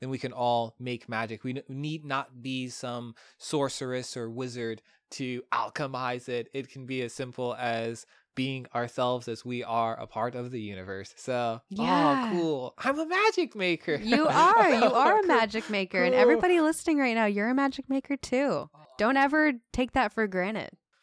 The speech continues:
Speaker 1: You also mentioned the term universe, and I have another association that I wanna ask you about that.
Speaker 2: Ooh.
Speaker 1: When you hear the term, when you hear the word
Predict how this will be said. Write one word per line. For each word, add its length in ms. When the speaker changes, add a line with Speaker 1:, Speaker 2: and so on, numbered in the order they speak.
Speaker 1:
You 120
also 220
mentioned 300
the 40
term 300
universe, 720
and 100
I 60
have 220
another 340
association 720
that 100
I 60
wanna 240
ask 320
you 140
about 340
that. 80
Speaker 2:
Ooh. 320
Speaker 1:
When 180
you 120
hear 320
the 100
term, 720
when 140
you 120
hear 380
the 160
word 760